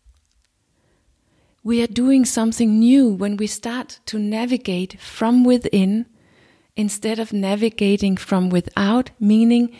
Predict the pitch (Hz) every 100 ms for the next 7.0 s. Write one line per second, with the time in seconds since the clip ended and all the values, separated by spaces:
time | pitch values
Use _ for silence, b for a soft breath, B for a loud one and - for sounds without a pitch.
0 | B B 190 185 202 233 233 208 208 214
1 | 202 - 190 185 185 170 165 - 220 247
2 | 262 - 233 226 214 220 - 220 214 B
3 | B B 220 196 - 196 202 202 - 190
4 | - - 202 208 - 226 b b b b
5 | 190 202 - 208 - 190 180 175 165 190
6 | _ _ _ - 175 - 170 170 165 -